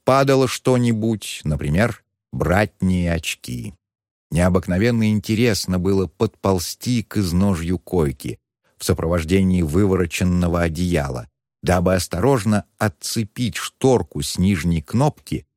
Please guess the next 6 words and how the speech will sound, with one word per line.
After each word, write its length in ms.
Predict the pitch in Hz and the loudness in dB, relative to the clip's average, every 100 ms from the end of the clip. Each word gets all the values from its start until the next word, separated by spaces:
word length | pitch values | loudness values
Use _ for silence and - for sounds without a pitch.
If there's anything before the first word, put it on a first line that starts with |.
| _ | _
и 120 | 76 101 | 0 0
откатить 520 | 110 - 98 156 - | 2 -4 -4 -4 -2
ее 300 | 117 117 110 | 0 2 2
вверх 480 | 80 73 131 131 92 | 0 2 2 2 0
до 160 | 110 | -2
половины. 720 | - 110 107 82 67 62 - | 0 0 0 0 -2 -6 -12